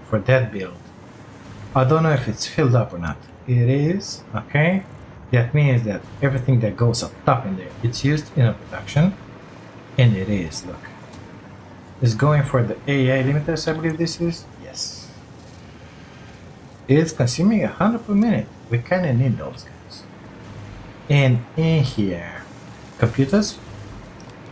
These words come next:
What are we building? High-speed connectors. Well, we kinda don't need this one,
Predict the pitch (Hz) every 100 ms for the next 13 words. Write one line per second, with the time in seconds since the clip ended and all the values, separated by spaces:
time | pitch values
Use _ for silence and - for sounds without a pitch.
0 | - - - - 110 101 - 87 80 82
1 | 69 - - - - 160 156 139 - 208
2 | - - - - - - - - - -
3 | - 170 170 170 170 175 170 151 147 202
4 | 170 135 110 117 - 87